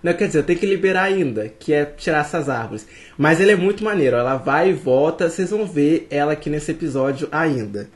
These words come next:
Aí vocês veem isso daqui, talvez vocês se perguntam, né, não sei. "Meu Deus, Lucas, mas quem que fez esse projeto?" Quem fez, gente, foi o Renan, tá? O Renan que já participou de uma live aqui do canal. Nossa, que maravilha, o troço tá aparecendo aqui no meio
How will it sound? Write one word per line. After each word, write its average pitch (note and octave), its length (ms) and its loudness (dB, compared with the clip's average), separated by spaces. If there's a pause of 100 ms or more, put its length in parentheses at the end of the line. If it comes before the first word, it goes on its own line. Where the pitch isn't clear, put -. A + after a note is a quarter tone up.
(160)
Aí B2 120 -2
vocês F#3 460 -2
veem D3 220 2
isso D#3 160 -8
daqui, C3+ 280 0
talvez D3 280 0
vocês C#3+ 260 -4
se C#3+ 120 -10
perguntam, C3 680 -6
né, A#2 160 -4
não B2 140 -6
sei. A#2 480 -6 (360)
"Meu D#3 100 -6
Deus, E3+ 360 -4
Lucas, D#3+ 260 -6
mas D3 160 -8
quem F3 140 -8
que F3 140 -8
fez F3 320 -6
esse E3 160 -12
projeto?" D3+ 800 -8 (540)
Quem E3 180 -2
fez, D#3 400 -4
gente, A#2+ 260 -8
foi C3 180 -6
o - 20 -4
Renan, C#3+ 480 -6 (100)
tá? B2+ 340 -8
O D#3+ 120 4
Renan E3+ 300 0
que D#3+ 100 -8
já C#3+ 120 0
participou C3+ 560 -4
de B2 140 -6
uma B2 160 -4
live A2 280 -2
aqui A2 120 -6
do A2 80 -4
canal. A#2+ 560 -6
Nossa, E3 380 -8
que F3+ 100 -10
maravilha, D#3 680 -2
o A#2 40 -8
troço C#3+ 300 -8
tá D#3+ 80 -8
aparecendo C#3+ 400 -6
aqui C#3+ 160 -8
no E3 120 -2
meio E3+ 440 4